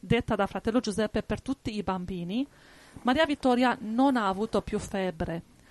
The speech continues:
Ora ha solo catarri. Io mi sono operata all'altro dente del giudizio, grazie a Gesù è andato tutto bene e vi ringrazio veramente tanto per tutte le preghiere che fate per noi, che Dio vi benedica.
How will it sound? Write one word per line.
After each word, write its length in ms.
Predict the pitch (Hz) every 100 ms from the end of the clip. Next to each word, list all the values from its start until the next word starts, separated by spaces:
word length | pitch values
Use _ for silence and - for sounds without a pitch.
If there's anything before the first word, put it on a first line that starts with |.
| - - _
Ora 380 | - 254 269 294
ha 120 | -
solo 480 | 208 - 220 220 220
catarri. 600 | - 220 208 165 160 - - _ _ - _ - - _ _ _
Io 120 | 262 330
mi 100 | 311
sono 200 | 277 247
operata 640 | 233 214 226 240 226 214
all'altro 420 | 202 202 220 233
dente 300 | 202 202 202
del 160 | 190 185
giudizio, 720 | 202 202 196 - 226 233 269
grazie 380 | 214 220 233 240
a 20 |
Gesù 400 | 208 208 208 233
è 60 | 233
andato 320 | 220 208 202
tutto 320 | 240 - 277
bene 400 | 190 202 185 190 - _ - - _
e 100 | -
vi 80 | 247
ringrazio 480 | 247 240 269 - 269
veramente 560 | 262 254 226 233 247
tanto 380 | - 220 233 233
per 160 | - 226
tutte 260 | 262 -
le 100 | 226
preghiere 460 | 220 214 202 202 208
che 140 | - 220
fate 320 | 202 202 196
per 240 | - 190 -
noi, 280 | 185 180 185
che 180 | 226 175
Dio 200 | 208 208
vi 120 | 208
benedica. 680 | 202 185 185 180 - 180